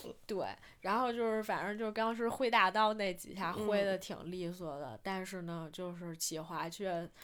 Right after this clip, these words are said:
Speaker 2: 毫-，
Speaker 1: 安然无恙，
Speaker 2: 对，毫发无声。
Speaker 1: 毫发无声。
Speaker 2: 然后这个时候呢，就来到了事情的高潮，就终于还是有这么一天，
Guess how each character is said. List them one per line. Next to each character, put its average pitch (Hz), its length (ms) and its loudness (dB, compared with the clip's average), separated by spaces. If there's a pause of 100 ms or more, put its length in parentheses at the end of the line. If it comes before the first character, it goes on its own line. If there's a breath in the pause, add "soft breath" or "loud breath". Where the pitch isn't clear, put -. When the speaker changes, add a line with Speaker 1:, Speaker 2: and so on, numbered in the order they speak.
(120)
Speaker 2:
毫-， 214 80 4
Speaker 1:
安 262 180 8
然 190 320 4
无 180 160 -2
恙， 180 240 -2
Speaker 2:
对， 214 220 0
毫 196 300 0
发 233 320 2
无 180 200 -2
声。 185 220 -2
Speaker 1:
毫 185 60 2
发 185 80 0
无 185 80 -6
声。 - 20 -14 (540 loud breath)
Speaker 2:
然 233 140 6
后 294 240 10 (120)
这 285 240 8
个 233 120 4
时 233 140 -4
候 233 280 2
呢， 208 280 -4
就 208 460 -4
来 175 260 0
到 202 200 2
了 190 100 -2
事 202 260 -4
情 185 260 -4
的 165 180 -4
高 190 260 2
潮， 170 320 -6
就 180 160 -4
终 196 240 -4
于 180 180 -2
还 170 240 -4
是 190 160 -2
有 165 180 -2
这 170 140 -4
么 160 140 -6
一 160 120 -8
天， 170 460 -6